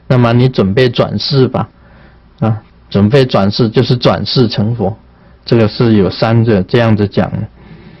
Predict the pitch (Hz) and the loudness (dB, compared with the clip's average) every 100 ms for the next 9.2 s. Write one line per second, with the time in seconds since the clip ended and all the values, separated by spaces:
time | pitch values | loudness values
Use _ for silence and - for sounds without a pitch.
0 | - - - - - 131 143 143 139 135 | -20 -20 -20 -20 -4 2 4 4 2 2
1 | 175 151 117 135 127 - 107 120 139 123 | 2 4 4 4 2 0 0 2 2 2
2 | 110 - - - _ - 131 123 113 107 | 0 -4 -20 -20 _ -2 0 2 2 2
3 | 98 120 165 139 117 - 180 165 - - | 0 2 4 4 2 0 2 2 0 -8
4 | _ _ - - 135 131 131 113 110 120 | _ _ -14 -2 2 4 4 4 4 4
5 | 139 - - - - - _ - 101 117 | 2 0 -20 -20 -20 -20 _ -4 0 0
6 | - 113 127 127 110 92 120 110 110 101 | 2 0 2 2 2 0 0 2 4 4
7 | 113 131 143 127 135 131 107 - 135 127 | 4 4 4 4 4 4 2 2 2 2
8 | 127 101 107 101 95 123 117 107 139 110 | 2 0 2 2 0 0 0 0 2 2
9 | 101 - | 0 -6